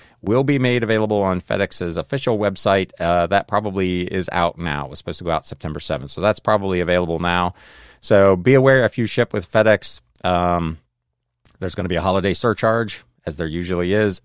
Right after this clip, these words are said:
and then starting in January, there are going to be some pretty significant rate increases to use FedEx and U P S. <laughs> Uh, up next, U P S to hike rates six percent in twenty twenty-four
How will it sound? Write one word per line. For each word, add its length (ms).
and 240
then 240
starting 340
in 120
January, 440
there 180
are 40
going 180
to 60
be 140
some 340
pretty 180
significant 680
rate 280
increases 720
to 100
use 240
FedEx 640
and 440
U 140
P 200
S. 520
<laughs> 0
Uh, 260
up 460
next, 280
U 120
P 180
S 200
to 80
hike 240
rates 240
six 220
percent 420
in 220
twenty 200
twenty-four 640